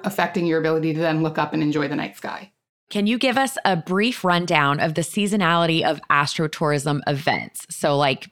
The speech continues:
Speaker 2: the aurora is seasonal. What other events offer sort of a wide window of viewing opportunities versus a one-off, like a, a shuttle launch or something like that?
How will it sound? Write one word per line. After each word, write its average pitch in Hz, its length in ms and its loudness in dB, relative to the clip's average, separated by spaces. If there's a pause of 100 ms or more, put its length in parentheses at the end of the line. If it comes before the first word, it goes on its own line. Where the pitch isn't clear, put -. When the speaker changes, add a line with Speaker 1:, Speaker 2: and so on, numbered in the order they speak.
Speaker 2:
the 165 120 2
aurora 165 680 2
is 143 180 -2
seasonal. 143 640 -2 (300)
What 202 380 2 (160)
other 175 340 2
events 151 480 0
offer 151 540 2
sort 156 200 -2
of 151 60 -2
a 147 80 2
wide 147 400 2
window 147 400 2
of 131 160 0
viewing 139 300 0
opportunities 131 720 0
versus 143 400 -2
a 147 60 0
one-off, 135 500 0
like 135 180 -2
a, 127 220 0
a 135 120 0
shuttle 131 380 0
launch 139 320 -4
or - 60 -8
something - 280 -6
like - 160 -10
that? - 200 -10